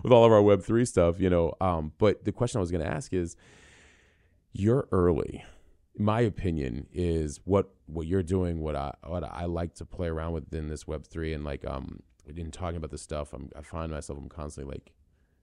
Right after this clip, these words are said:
trying to give analogies to people. But what you're doing is, it's, it's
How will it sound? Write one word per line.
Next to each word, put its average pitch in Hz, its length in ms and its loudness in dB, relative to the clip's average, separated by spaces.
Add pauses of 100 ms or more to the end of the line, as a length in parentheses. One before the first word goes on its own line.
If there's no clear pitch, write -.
(180)
trying 78 420 -8
to 65 440 -8 (560)
give 78 180 -6
analogies 71 600 -8
to - 60 -18
people. - 540 -10 (560)
But 85 320 0
what 90 160 -2
you're 104 200 0
doing 90 440 0
is, 71 240 -8
it's, 71 260 -18
it's 85 260 -10